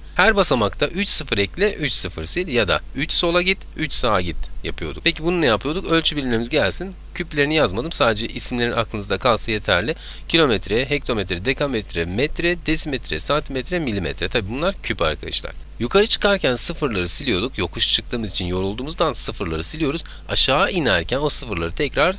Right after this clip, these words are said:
sırtımıza dolduruyoruz. Metre küpten santimetreye ne yapıyoruz? Aşağı indiğimiz için sıfır ekleyeceğiz. Bir indim, üç ekledim. Bir daha indim, üç ekledim. Yani altı ekleyecekmişim. Beşi yazıyorum.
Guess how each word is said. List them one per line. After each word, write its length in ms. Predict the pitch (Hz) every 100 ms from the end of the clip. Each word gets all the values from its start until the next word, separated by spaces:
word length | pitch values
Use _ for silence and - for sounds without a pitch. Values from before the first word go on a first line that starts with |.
| -
sırtımıza 640 | - - 120 - 85 143 160 -
dolduruyoruz. 460 | 117 - 71 - -
Metre 420 | 98 120 170 - 202
küpten 440 | 208 - - 185
santimetreye 800 | - 160 139 127 107 85 73 67
ne 60 | 123
yapıyoruz? 360 | 151 - 143 -
Aşağı 480 | 110 - 147 139
indiğimiz 260 | 98 85 82
için 180 | - 165
sıfır 340 | - - -
ekleyeceğiz. 560 | 101 - 73 - - - - - -
Bir 120 | 117 165
indim, 380 | 156 127 175 226 - -
üç 180 | 107 -
ekledim. 480 | 104 - 76 80 147 - - -
Bir 100 | 151
daha 220 | 143 107
indim, 360 | 85 98 156 175 - -
üç 160 | - -
ekledim. 380 | 76 - 85 113
Yani 220 | 110 135
altı 320 | 135 113 104
ekleyecekmişim. 680 | 87 73 73 71 82 151 160 - - -
Beşi 260 | 151 135 117
yazıyorum. 560 | 127 113 85 85 120